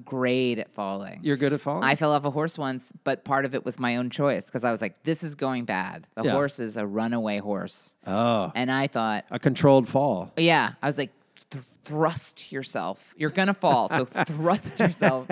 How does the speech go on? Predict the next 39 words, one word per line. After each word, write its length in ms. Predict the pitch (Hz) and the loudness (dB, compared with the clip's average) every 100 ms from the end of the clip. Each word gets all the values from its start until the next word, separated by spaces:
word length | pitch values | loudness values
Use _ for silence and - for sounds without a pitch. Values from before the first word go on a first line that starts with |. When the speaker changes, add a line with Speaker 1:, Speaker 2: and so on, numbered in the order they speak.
| 165 - - | -2 -4 -4
Speaker 1:
away 400 | 143 156 160 170 | 0 2 4 2
from 240 | 170 170 151 | 0 -4 -6
this 160 | 143 | -6
horse." 420 | 165 131 123 - 208 - - | -2 -2 -2 0 0 0 2
So 120 | 202 | 2
you 240 | 185 190 | 4 2
fall 560 | 165 - 180 175 165 165 | -2 0 4 6 6 4
away 720 | 151 139 147 156 151 143 135 | 2 2 2 4 4 2 0
from 260 | 131 139 127 | -2 -4 4
the 80 | 151 | 6
Speaker 2:
Yeah. 100 | 117 | 6
Speaker 1:
horse, 300 | 131 - - | 0 -6 -4
like, 260 | 131 123 - | -4 -4 -2
Speaker 2:
The 80 | 131 | 4
hooves. 440 | 143 147 135 - | 6 6 4 -2
Speaker 1:
hooves. 200 | - - | -8 0
Speaker 2:
Yeah. 220 | 151 135 92 | 4 4 2
Speaker 1:
Yeah. 220 | 127 87 - _ - | -2 -2 -8 _ 0
Speaker 2:
The 100 | 139 | 4
last 260 | 165 196 | 6 4
thing 120 | - 147 | 0 0
you 40 | |
wanna 160 | 131 120 | 2 4
do 200 | 117 117 | 6 6
is 100 | 107 | 4
go 380 | - 113 110 95 _ _ _ | 2 2 2 0 _ _ _
over 280 | 143 156 139 | 2 4 4
the 120 | 120 | 2
head 460 | 117 131 117 101 104 - | 0 0 0 -2 -6 -2
in 80 | |
Speaker 1:
Yeah. 240 | 156 143 110 | 2 4 6
Speaker 2:
front 200 | 143 143 | 4 4
of 80 | 107 | 2
the 120 | 98 | -2
horse. 320 | 101 85 80 | -4 -8 -6
Speaker 1:
Then 140 | 120 117 | -4 -4
you're 80 | 90 | -8
done. 380 | 90 98 98 | -12 -12 -10
Speaker 2:
No, 340 | 117 117 107 | -6 -4 -6